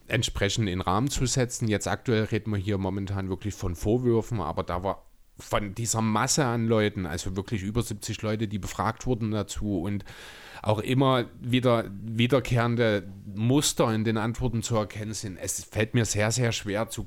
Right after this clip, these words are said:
behaupten oder zu glauben, dass an dieser ganzen Sache nichts dran sein soll. Ähm,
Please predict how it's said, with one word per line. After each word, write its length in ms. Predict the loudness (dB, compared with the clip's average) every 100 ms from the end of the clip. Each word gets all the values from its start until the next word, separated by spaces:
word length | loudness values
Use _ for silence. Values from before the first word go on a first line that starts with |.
| -4
behaupten 520 | -2 2 2 2 0
oder 220 | 2 2 0
zu 140 | -2
glauben, 400 | 0 0 2 2
dass 160 | 2 2
an 120 | -2
dieser 220 | -2 -2
ganzen 320 | -2 -2 -2
Sache 240 | -4 -2 -2
nichts 360 | -2 -2 -4
dran 200 | -2 0
sein 240 | 2 2 2
soll. 300 | 2 2 0 -8 -20 -20 -20 -20 -4
Ähm, 280 | 0 0